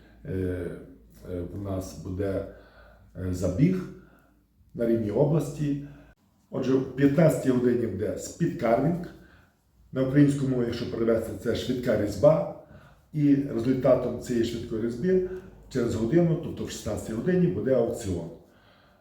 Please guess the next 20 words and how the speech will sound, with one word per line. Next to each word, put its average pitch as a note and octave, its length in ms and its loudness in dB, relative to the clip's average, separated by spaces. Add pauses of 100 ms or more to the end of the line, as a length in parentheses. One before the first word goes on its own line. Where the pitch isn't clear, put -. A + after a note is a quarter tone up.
(180)
Е, F#2+ 220 -6
це G#2 160 -6
дуже F#2+ 220 -4
цікава F#2+ 340 -4
подія, F#2+ 400 0
тому F#2 280 -4
запрошую F#2 520 -8
всіх F2+ 180 -10
взяти F2+ 280 -10
участь, D3 400 -6
всіх, - 280 -14
хто E2 200 -12
може, C3+ 500 -6 (200)
дітей, D#2 380 -6
дорослих. D#2+ 520 -8 (720)
Е, F#2 260 -2 (320)
в B2+ 60 -8
неділю, F#3 360 2
двадцять D#3 340 0
п'ятого D3+ 640 0